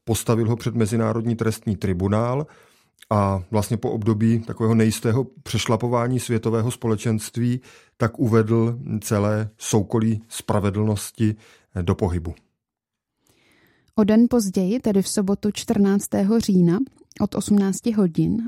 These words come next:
Speaker 2: bude v prostoru gruzínská fotografka Dina Oganova.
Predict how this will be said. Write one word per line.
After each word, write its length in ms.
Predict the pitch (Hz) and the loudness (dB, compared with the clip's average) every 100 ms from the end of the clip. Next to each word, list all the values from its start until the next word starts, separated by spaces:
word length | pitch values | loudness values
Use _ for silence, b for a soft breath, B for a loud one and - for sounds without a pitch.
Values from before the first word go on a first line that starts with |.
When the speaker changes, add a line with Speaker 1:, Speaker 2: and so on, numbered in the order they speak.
| 202 | -4
Speaker 2:
bude 220 | 190 196 | -2 -2
v 80 | - | -2
prostoru 480 | 202 196 - 220 | -2 0 0 -2
gruzínská 640 | 202 202 202 214 214 - 214 | 0 0 2 2 0 0 -2
fotografka 680 | - 196 190 190 196 - 185 | -2 0 0 0 -2 -2 0
Dina 380 | 175 190 185 | 2 2 2
Oganova. 520 | 190 180 175 175 160 | 0 2 4 4 2